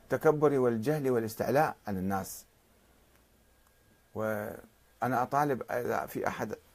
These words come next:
قريب من السيد السيستاني يوصل له رسالتي هذه، هي سطور بس، سطور، ويطلب أنه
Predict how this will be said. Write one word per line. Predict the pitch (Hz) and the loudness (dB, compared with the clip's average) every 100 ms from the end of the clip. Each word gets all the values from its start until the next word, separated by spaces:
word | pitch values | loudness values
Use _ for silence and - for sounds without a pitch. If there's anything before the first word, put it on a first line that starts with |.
| - | -8
قريب | 113 127 147 | -2 2 2
من | 120 | 2
السيد | 104 - 101 | -2 -2 -4
السيستاني | 87 - 92 110 110 104 110 | -4 -12 -8 -4 -2 -2 -2
يوصل | 151 185 220 202 | 0 0 0 2
له | 156 | 2
رسالتي | 131 120 98 87 | 0 -4 -4 -8
هذه، | 78 57 52 - _ _ | -12 -12 -14 -16 _ _
هي | 165 160 156 | 4 4 2
سطور | 156 151 160 | -4 2 2
بس، | 113 117 110 - _ _ _ _ _ _ _ - _ - _ _ _ | 2 0 -4 -10 _ _ _ _ _ _ _ -20 _ -20 _ _ _
سطور، | - 120 151 185 196 - _ _ _ | -6 2 6 6 4 -2 _ _ _
ويطلب | 123 120 120 117 - - - _ - 143 147 131 | -6 -4 -6 -10 -14 -20 -20 _ -4 -2 0 -2
أنه | 139 131 135 131 139 | -2 -2 0 0 -2